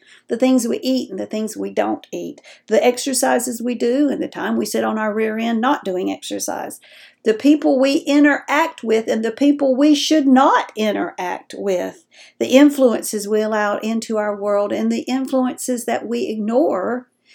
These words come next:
and the influences that we should ignore that we don't. We do have a great deal to do with creating our own reality. I was recently listening to an interview between Haley Thomas,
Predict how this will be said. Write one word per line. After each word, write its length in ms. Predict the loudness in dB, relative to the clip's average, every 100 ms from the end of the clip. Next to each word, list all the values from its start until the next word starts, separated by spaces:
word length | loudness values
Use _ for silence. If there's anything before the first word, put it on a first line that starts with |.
| -20 _
and 160 | 0 2
the 120 | 2
influences 720 | -2 -4 -4 -4 -4 -6 -6
that 240 | -2 -2 0
we 160 | -4
should 380 | -4 -4 2 2
ignore 360 | 2 -2 -2 -2
that 200 | -4 -8
we 100 | -8
don't. 340 | -6 -6 -8 _ _ _ _
We 360 | -8 6 10 10
do 380 | 10 6 6 4
have 260 | 2 0
a 140 | 0 -4
great 400 | 0 0 0 -8 -14 -18 -16 -6
deal 500 | 2 4 4 0 -4 _ _ -4
to 140 | -4
do 280 | 2 2 2
with 180 | -2 -6
creating 480 | -2 4 4 2
our 140 | -2 -2
own 160 | -4
reality. 720 | -2 -2 0 0 -2 -4 -6 _ -20 -4
I 80 | 2
was 160 | 2 4
recently 460 | 2 0 -4 0
listening 300 | 0 0 -2
to 120 | -2
an 80 | -2
interview 680 | 4 6 4 2 0 2 0
between 520 | -4 -6 -6 -6 -6 -14 -20 -2
Haley 300 | 2 4 2
Thomas, 640 | 2 2 4 2 0 -4